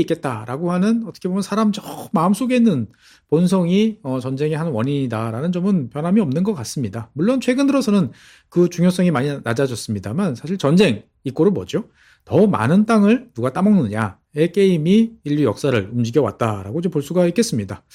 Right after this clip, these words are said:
사실 땅이라고 하는 존재는 대한민국 사람들한테는 여러 가지 생각을 참 많이 하게 하는 거죠. 땅 한 평만 있었다면, 내가 서울에 정말 땅 한 평만 있었다면,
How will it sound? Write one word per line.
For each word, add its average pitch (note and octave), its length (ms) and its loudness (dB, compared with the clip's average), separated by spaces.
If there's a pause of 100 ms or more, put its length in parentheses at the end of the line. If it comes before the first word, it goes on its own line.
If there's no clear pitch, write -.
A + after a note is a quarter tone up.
(140)
사실 B3+ 260 0
땅이라고 D4 640 2
하는 B3+ 200 6
존재는 F#3 380 4
대한민국 F3+ 400 2
사람들한테는 F3 680 2
여러 B2 180 2
가지 F3+ 340 2
생각을 C#3 400 -6
참 F3+ 200 -2
많이 B2+ 220 0
하게 E3 180 0
하는 G#3 160 4
거죠. B2+ 520 -2
땅 F#3+ 140 -2
한 B3 100 6
평만 A#3 240 6
있었다면, A#2+ 480 -4 (380)
내가 C#3 200 2
서울에 A#3 380 4
정말 C#3 220 -2
땅 E3+ 100 -6
한 G#3 100 4
평만 G3 220 2
있었다면, A2+ 500 -2